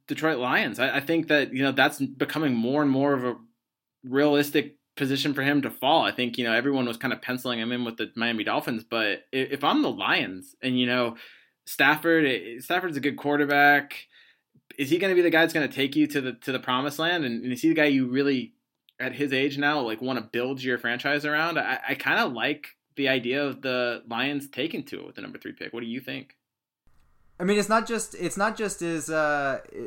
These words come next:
Speaker 2: can Tua be a better pick than Stafford is right now for the Lions or, or worth spending the draft capital? Stafford's not healthy. Like, with that back issue, I mean, he missed the end of the season, and, and, you know, it, it was kinda sudden. I, uh,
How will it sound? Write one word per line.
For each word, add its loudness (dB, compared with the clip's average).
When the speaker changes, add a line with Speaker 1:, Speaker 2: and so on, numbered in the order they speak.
Speaker 2:
can -6
Tua 0
be 2
a 2
better 0
pick -6
than -6
Stafford -2
is -6
right -2
now 0
for -8
the -4
Lions -2
or, -10
or -6
worth -2
spending -8
the -6
draft -2
capital? -8
Stafford's 0
not 2
healthy. -4
Like, -4
with -4
that 0
back 2
issue, -4
I 0
mean, -8
he -4
missed -6
the -6
end -6
of -8
the -10
season, -8
and, -2
and, -8
you -8
know, -4
it, -6
it -8
was -4
kinda -4
sudden. -4
I, -2
uh, -10